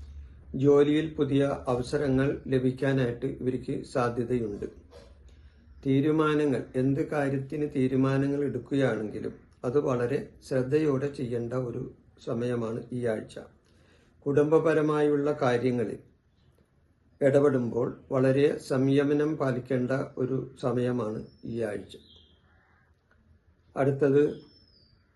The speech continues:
എടവക്കൂർ. എടവക്കൂറിൽ വരുന്ന നക്ഷത്രങ്ങൾ കാർത്തിക, മുക്കാലി, രോഹിണി, മകീരം, അര ഈ നക്ഷത്രങ്ങളാണ് എടവക്കൂറിൽ വരുന്നത്.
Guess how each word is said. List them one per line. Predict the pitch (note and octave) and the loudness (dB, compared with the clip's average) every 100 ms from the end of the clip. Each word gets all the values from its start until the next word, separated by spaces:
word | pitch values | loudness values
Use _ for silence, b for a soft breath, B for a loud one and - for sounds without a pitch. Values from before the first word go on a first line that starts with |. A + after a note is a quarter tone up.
| - | 2
എടവക്കൂർ. | C3 C#3 D3 - C#3+ - - _ _ _ b b b b _ - | 4 4 2 0 -4 -6 -10 _ _ _ b b b b _ -2
എടവക്കൂറിൽ | D3+ D3+ D#3+ - D#3 D3 | 2 4 2 2 2 4
വരുന്ന | D3 C#3 C3 C#3 | 4 2 2 2
നക്ഷത്രങ്ങൾ | C#3 C#3 C#3 C#3 B2+ C3+ C3+ | 2 0 -2 0 0 0 0
കാർത്തിക, | C3 C3 - D3 | 0 0 2 2
മുക്കാലി, | D3 C3 C#3 A#2+ B2 D3 - | 2 0 0 0 0 -4 0
രോഹിണി, | C3+ C3 C3 C3+ D3+ | 2 2 2 0 0
മകീരം, | C#3 A#2+ B2+ C3 C#3 - B2 | 0 0 0 0 0 -4 -6
അര | A2+ - - _ _ _ - | -8 -8 -16 _ _ _ -8
ഈ | D3 | -4
നക്ഷത്രങ്ങളാണ് | D#3 C#3+ C#3+ C3+ C3 B2+ A#2+ C3+ | 0 -2 -2 -2 -2 0 -2 -2
എടവക്കൂറിൽ | - A#2+ A#2+ A#2+ C3+ B2 | -2 -2 -4 -4 -6 -4
വരുന്നത്. | A#2 A2+ G#2+ | -4 -4 -6